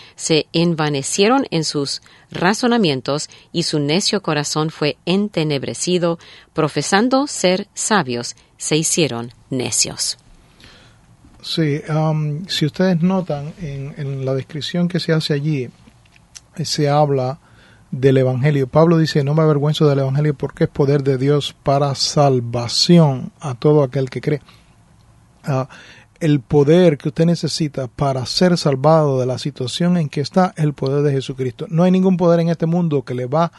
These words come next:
Speaker 2: a resolver los problemas existenciales en esta vida. Y no va, no hay, no hay mecanismo mágico que revierta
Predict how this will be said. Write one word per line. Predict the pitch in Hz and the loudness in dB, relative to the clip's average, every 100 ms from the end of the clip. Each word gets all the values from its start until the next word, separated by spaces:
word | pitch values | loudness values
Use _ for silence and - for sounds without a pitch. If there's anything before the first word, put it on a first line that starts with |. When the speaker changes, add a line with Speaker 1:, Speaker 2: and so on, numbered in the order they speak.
| - - _ | -20 -20 _
Speaker 2:
a | - 147 | -8 -6
resolver | 143 - 131 135 160 135 | -6 -6 -6 0 0 0
los | 131 - | -6 -6
problemas | 135 156 160 | -4 0 2
existenciales | 143 - - 135 - 160 143 127 | 0 -4 -8 -8 -4 -2 0 -2
en | 127 | -6
esta | 127 143 123 | -6 -6 -6
vida. | 123 110 - _ - - | -4 -6 -10 _ -20 -8
Y | 233 151 | -2 0
no | 147 180 | 2 0
va, | 175 143 139 180 - | 0 -2 -2 -2 0
no | 151 | 2
hay, | 180 | 4
no | 196 190 165 156 | 4 2 2 2
hay | 180 | 2
mecanismo | 190 151 165 175 175 | 0 0 2 4 4
mágico | 160 180 160 151 - 127 - _ _ _ | 4 0 0 -6 -10 -10 -10 _ _ _
que | - 147 | -4 -2
revierta | 135 131 143 185 180 156 139 135 | -2 -2 2 4 4 2 -4 -6